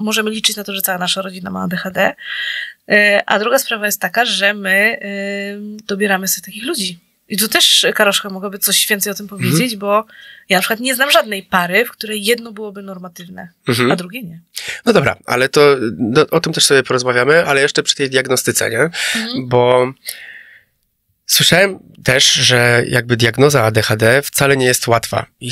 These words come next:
Speaker 2: z tego względu też bardzo dużo osób jest po prostu niezdiagnozowanych. Czyli teraz wyobraźmy sobie, że jestem ja, który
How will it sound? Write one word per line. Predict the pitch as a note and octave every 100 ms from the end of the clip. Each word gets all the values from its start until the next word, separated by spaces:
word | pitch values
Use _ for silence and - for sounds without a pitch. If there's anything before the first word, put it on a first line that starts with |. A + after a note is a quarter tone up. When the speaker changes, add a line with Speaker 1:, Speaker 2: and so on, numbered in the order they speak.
| B2
Speaker 2:
z | - -
tego | C#3+ D3
względu | C3 C#3 C#3
też | C#3 B2+
bardzo | B2 C3+ B2+
dużo | B2+ B2+
osób | - - B2+
jest | B2 -
po | -
prostu | - A#2+ B2
niezdiagnozowanych. | A#2 A2+ A2+ A2 A2 G#2+ G#2 - -
Czyli | C3 C#3
teraz | D#3+ D#3+ D3 C#3
wyobraźmy | C#3 C3+ D3 D3 C#3+
sobie, | B2 A#2 B2+ C#3+ -
że | A#2 A#2+ A#2 A#2 -
jestem | B2 B2+ - A2+
ja, | G#2+ -
który | - A#2+ A#2+